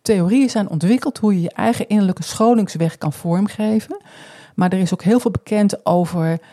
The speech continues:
het werken met kruiden, het werken met oliën, het werken met masseren, massages. Dus de verpleging, hè, zeg maar,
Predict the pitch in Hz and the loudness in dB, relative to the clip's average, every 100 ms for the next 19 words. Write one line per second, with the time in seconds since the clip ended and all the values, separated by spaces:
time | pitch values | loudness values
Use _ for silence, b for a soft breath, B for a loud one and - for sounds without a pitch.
0 | B B 185 175 180 165 160 143 - _ | B B -2 0 0 0 -2 -2 -8 _
1 | - 147 131 147 208 247 - 170 165 143 | -4 0 2 0 0 -2 -4 -4 -2 -2
2 | 160 143 - - 156 156 170 196 233 185 | -4 -4 -6 -4 0 0 0 0 0 -2
3 | 175 165 156 160 147 - 151 135 127 147 | -2 -2 -2 -4 -4 -2 0 0 -2 0
4 | 147 156 202 294 170 - 143 147 - 339 | 0 0 0 0 -2 -2 -2 -4 -4 -4
5 | 440 - - B B B B B B B | -4 -10 -12 B B B B B B B
6 | B B _ _ 170 185 156 156 143 139 | B B _ _ -2 -2 0 0 2 0
7 | 135 - - - 147 147 180 302 302 247 | -4 -8 -4 -4 -2 -6 -8 -6 -4 -4
8 | 285 - 196 185 175 160 156 | -6 -8 -8 -6 -4 -4 -6